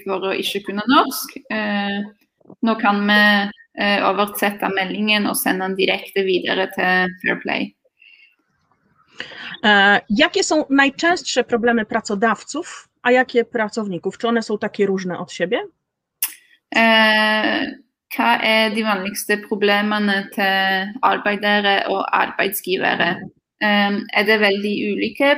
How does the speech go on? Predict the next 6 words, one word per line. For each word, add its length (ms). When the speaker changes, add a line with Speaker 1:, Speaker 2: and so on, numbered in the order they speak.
Speaker 1:
problemer, 720
eller 260
er 100
de 100
ganske 300
like? 400